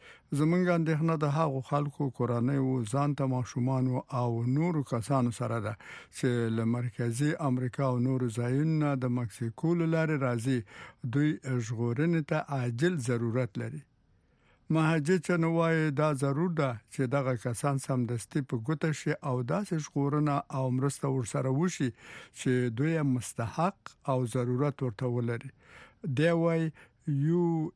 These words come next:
ان ایچ سی آر د امریکا په محکومو باندې باور لري چې د قضیه د لیاقت په باره کې وروستۍ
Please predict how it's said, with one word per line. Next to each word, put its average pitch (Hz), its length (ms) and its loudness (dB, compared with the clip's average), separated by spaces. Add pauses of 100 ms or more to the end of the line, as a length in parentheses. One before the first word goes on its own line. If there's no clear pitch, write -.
ان 156 260 2 (120)
ایچ 151 220 0
سی - 260 0
آر 156 140 4
د 135 320 -2
امریکا 131 480 0
په 135 160 -4
محکومو 127 600 0
باندې 151 580 0
باور 135 280 2
لري 135 340 0 (360)
چې - 80 0 (120)
د 123 140 -2 (180)
قضیه 127 600 0 (140)
د 127 140 -6
لیاقت 123 920 -4
په 147 180 0
باره 131 300 0
کې 165 200 -2 (160)
وروستۍ 151 520 -2